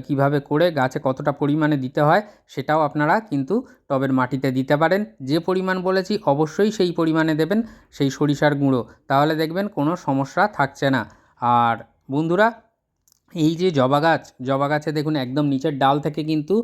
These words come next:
কুঁড়ি রয়েছে। তো আমার এই গাছটা যারা পুরনো ভিউয়ার্স আপনারা দেখেইছেন যে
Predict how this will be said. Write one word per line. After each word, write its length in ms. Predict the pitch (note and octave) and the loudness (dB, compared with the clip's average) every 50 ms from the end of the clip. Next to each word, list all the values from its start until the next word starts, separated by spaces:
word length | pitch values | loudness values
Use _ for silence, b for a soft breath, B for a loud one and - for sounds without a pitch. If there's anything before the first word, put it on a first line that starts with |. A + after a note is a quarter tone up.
| B B B B _ _ | B B B B _ _
কুঁড়ি 260 | D#3+ D3+ D3 D#3 D3+ | 2 2 4 4 4
রয়েছে। 400 | C#3+ C#3+ D3+ D3+ D3 - D3+ C3+ A2+ b b b b b _ | 4 4 4 2 2 0 -2 -4 -4 b b b b b _
তো 100 | C3+ C#3 | -6 -4
আমার 340 | C#3+ D3 D#3+ F3 F#3 F#3+ F#3 - - | -2 -2 0 0 0 -2 -2 -2 -2
এই 160 | E3+ F3+ E3+ | -2 0 2
গাছটা 540 | D3+ C#3+ D3 D3+ D3 - - F3 E3 B2+ G#2+ | 2 2 2 2 0 0 2 2 2 2 2
যারা 200 | A2+ C3+ C#3+ C#3+ | 0 -2 -2 -2
পুরনো 360 | D3 - D3 D#3 E3 E3+ D#3 | -2 -4 -2 -2 0 0 0
ভিউয়ার্স 360 | E3 E3+ E3+ F3 E3+ E3 - | 0 0 0 0 -2 0 -2
আপনারা 320 | D3 C#3 - C#3+ C#3+ C#3+ | -4 -2 0 0 0 2
দেখেইছেন 560 | C3+ C3 C3+ C3 - E3 F3 D#3+ - F#3 F3+ E3+ | 2 0 -4 -4 -2 -4 -4 -2 -2 -2 -2 0
যে 120 | D#3+ D#3+ | -2 -2